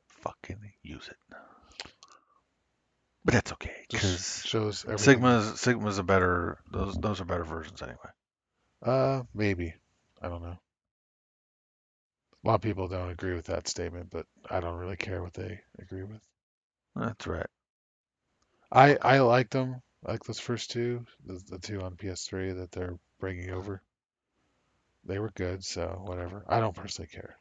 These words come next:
Speaker 2: you know, but
Speaker 1: Right. I played Sigma two, that's all I played. I liked it.
Speaker 2: Yeah,
Speaker 1: Looked
Speaker 2: that's probably
Speaker 1: better.
Speaker 2: my favorite one of the two.
Speaker 1: Yeah, I thought the palette was brighter. I, I,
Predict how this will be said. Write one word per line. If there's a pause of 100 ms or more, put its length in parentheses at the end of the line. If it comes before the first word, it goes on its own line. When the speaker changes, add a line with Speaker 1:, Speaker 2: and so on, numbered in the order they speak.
(120)
Speaker 2:
you
know, (320)
but (460)
Speaker 1:
Right. (420)
I
played
Sigma
two,
that's
all
I
played. (240)
I
liked
it. (1200)
Speaker 2:
Yeah,
Speaker 1:
Looked
Speaker 2:
that's
probably
Speaker 1:
better.
Speaker 2:
my
favorite
one (1000)
of
the
two. (1800)
Speaker 1:
Yeah,
I
thought
the
palette
was
brighter. (120)
I,
I,